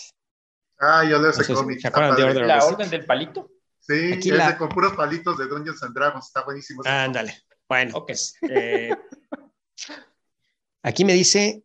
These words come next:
Speaker 2: un millón doscientos cincuenta y cuatro mil ciento veinte, lo cual
Speaker 3: Pesos.
Speaker 2: me gustaría saber si estamos hablando
Speaker 3: Sí,
Speaker 2: de
Speaker 3: sí.
Speaker 2: pesos o de dólares, güey.
Speaker 3: Ah, son más, si, si fueran dólares,
Speaker 2: ¿No?
Speaker 3: esto ya, pues, millonario.
Speaker 2: Exactamente, o sea,
Speaker 3: Pero yo creo que son pesos.
Speaker 1: Ese es más
Speaker 2: estamos
Speaker 1: grande.
Speaker 2: hablando de, de,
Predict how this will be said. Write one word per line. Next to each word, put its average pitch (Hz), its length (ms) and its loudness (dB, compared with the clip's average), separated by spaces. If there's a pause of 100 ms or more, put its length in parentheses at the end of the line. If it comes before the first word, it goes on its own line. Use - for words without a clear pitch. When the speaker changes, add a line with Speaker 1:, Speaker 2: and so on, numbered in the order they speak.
(140)
Speaker 2:
un 214 200 6
millón 202 360 4
doscientos 165 380 -2
cincuenta 113 360 -6
y 101 80 -6
cuatro 110 240 -6
mil 131 140 -4
ciento 127 400 -2
veinte, 110 520 -4 (100)
lo 110 220 -4
cual 135 300 0
Speaker 3:
Pesos. - 420 -10 (260)
Speaker 2:
me 123 120 -4
gustaría 113 380 -6
saber 151 220 -4
si 143 100 -12
estamos 160 240 -6
hablando 120 260 -6
Speaker 3:
Sí, 104 60 -2
Speaker 2:
de 95 60 -6
Speaker 3:
sí. 170 120 -16
Speaker 2:
pesos - 640 -6 (300)
o 120 180 0
de 104 180 -2
dólares, 151 580 -2
güey. - 120 -20 (720)
Speaker 3:
Ah, 107 120 -12 (120)
son 95 120 -14
más, 104 180 -6
si, 107 100 -8
si 123 120 -4
fueran 147 220 4
dólares, 202 340 6
Speaker 2:
¿No? 165 60 2
Speaker 3:
esto 135 180 4
ya, 117 360 0 (640)
pues, 95 140 -20
millonario. 98 420 -2
Speaker 2:
Exactamente, 147 1120 0
o 123 80 -12
sea, 113 420 -4
Speaker 3:
Pero 127 120 4
yo 165 100 2
creo 262 100 -2
que 160 80 -2
son 160 180 0
pesos. 156 220 6
Speaker 1:
Ese 135 100 6
es - 60 4
más 160 100 8
Speaker 2:
estamos 156 220 4
Speaker 1:
grande. 156 100 4
Speaker 2:
hablando 143 340 0
de, 107 280 -6
de, 104 580 -10